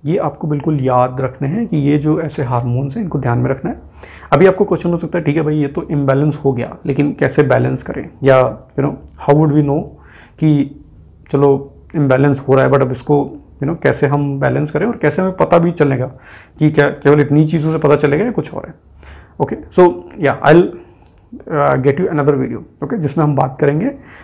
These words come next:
कि इसके क्या और symptoms होते हैं, जो hormonal इम्बैलेंस है, इसके क्या और symptoms होते हैं और कैसे हम इसको cure कर सकते हैं, यानी natural remedies क्या हैं। okay,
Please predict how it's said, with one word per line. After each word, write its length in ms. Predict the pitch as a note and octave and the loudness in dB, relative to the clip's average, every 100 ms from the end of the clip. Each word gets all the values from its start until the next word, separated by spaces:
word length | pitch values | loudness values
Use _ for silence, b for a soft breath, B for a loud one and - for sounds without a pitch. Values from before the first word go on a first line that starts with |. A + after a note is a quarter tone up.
| B B | B B
कि 60 | - | -10
इसके 280 | - - - - | -8 -8 -10 -2
क्या 120 | F3 | -2
और 260 | - D3+ D3+ | 0 0 0
symptoms 480 | D3+ C#3 C#3 C3+ | 0 0 0 0
होते 180 | C3+ - | -4 -10
हैं, 120 | - - - - - - - _ C#3 | -12 -16 -20 -20 -20 -20 -20 _ -2
जो 160 | C3+ | 0
hormonal 380 | C3+ C3+ C#3+ - | 4 4 2 0
इम्बैलेंस 380 | D3 C3+ C3+ D#3+ | -2 -2 -2 -2
है, 40 | |
इसके 160 | G3 F#3+ | -2 0
क्या 180 | E3+ D3+ | 2 2
और 80 | |
symptoms 360 | D3 C3+ C3+ C3 | 2 -4 -6 -8
होते 180 | - - | -8 -10
हैं 160 | - B B B - | -14 B B B -6
और 140 | - - | -4 0
कैसे 260 | D3+ D3+ | 0 0
हम 140 | G3 D3+ | 0 -2
इसको 260 | - A#3+ - - - - - - _ _ _ - | -2 -4 -4 -12 -20 -20 -20 -20 _ _ _ 4
cure 240 | F#3 E3 | 6 6
कर 120 | D3 | 0
सकते 280 | - - D3+ | -10 -12 -4
हैं, 60 | E3+ | 0
यानी 120 | D3+ | 0
natural 420 | C#3 - F3 F3 | -2 2 2 4
remedies 380 | D3+ C#3 C#3 - | 2 0 -2 -6
क्या 180 | C#3+ C#3+ | -12 -14
हैं। 240 | - - _ - | -16 -20 _ -12
okay, 180 | C3+ | -6